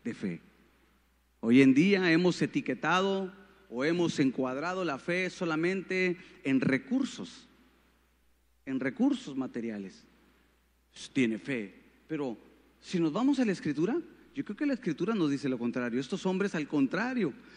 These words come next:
sufrieron, anduvieron errantes en el desierto de aquí para allá, dice la Biblia. No tenían un lugar seguro donde descansar, pero fueron hombres, fue una generación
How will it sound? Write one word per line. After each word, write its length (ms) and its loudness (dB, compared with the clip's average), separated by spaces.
sufrieron, 1000 2
anduvieron 760 6
errantes 640 4
en 100 10
el 140 4
desierto 540 4
de 100 4
aquí 480 10
para 260 0
allá, 280 4
dice 260 4
la 140 2
Biblia. 440 2
No 120 -4
tenían 280 2
un 120 4
lugar 280 4
seguro 460 2
donde 260 4
descansar, 720 -4
pero 340 -2
fueron 340 2
hombres, 500 -2
fue 220 -2
una 160 0
generación 720 0